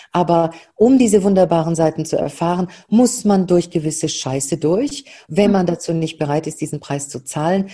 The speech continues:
dann dauert es länger oder man kommt nie nach oben. Bei mir hat's länger gedauert. Ich hatte dann Gott sei Dank dann auch das große Glück, dass ich dann schon Pierre kennengelernt habe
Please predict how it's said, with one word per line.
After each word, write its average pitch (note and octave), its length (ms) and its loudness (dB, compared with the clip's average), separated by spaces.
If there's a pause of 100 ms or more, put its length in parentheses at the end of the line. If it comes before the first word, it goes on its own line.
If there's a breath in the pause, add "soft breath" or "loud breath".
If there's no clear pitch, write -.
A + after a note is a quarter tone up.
(160 loud breath)
dann E3+ 220 2
dauert D3 280 2
es C3+ 140 -4
länger F3 340 2
oder D#3+ 160 0
man D3 140 -4
kommt C3+ 300 -8
nie D3+ 100 -4
nach D3 200 -6
oben. A#2+ 320 -6 (440 loud breath)
Bei F#3 100 2
mir G3+ 240 6
hat's E3+ 220 -2
länger D3 280 -2
gedauert. C3+ 600 -4 (260 soft breath)
Ich - 120 -4
hatte D#3+ 160 2
dann D#3 140 -2
Gott D#3+ 180 -2
sei E3+ 100 -2
Dank D#3 240 -2
dann D3 280 -4
auch C#3+ 320 -4
das - 260 -12
große E3+ 340 -2
Glück, E3+ 280 -2
dass D3+ 140 -8
ich D3+ 100 -12
dann D3+ 160 -8
schon C#3+ 180 -8
Pierre D#3 240 -2
kennengelernt D#3+ 640 -6
habe D3 260 -4